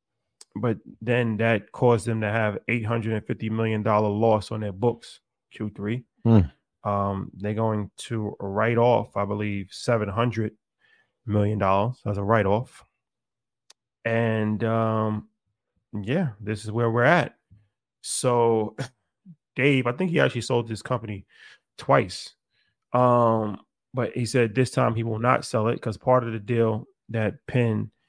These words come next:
Speaker 1: struck was that if he does sell it again in the future,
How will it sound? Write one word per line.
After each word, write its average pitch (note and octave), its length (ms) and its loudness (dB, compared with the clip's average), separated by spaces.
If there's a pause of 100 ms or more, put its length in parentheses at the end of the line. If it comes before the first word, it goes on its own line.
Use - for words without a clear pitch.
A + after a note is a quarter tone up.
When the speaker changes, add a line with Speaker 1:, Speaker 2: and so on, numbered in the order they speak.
(600)
Speaker 1:
struck - 600 0
was G#2+ 320 -4
that A2+ 280 0
if A#2 160 -2
he A#2 100 -2
does A#2 300 2
sell A#2 220 0
it A2 100 -2
again A2 240 -2
in G#2 100 -2
the G2+ 80 -4
future, A#2 560 -4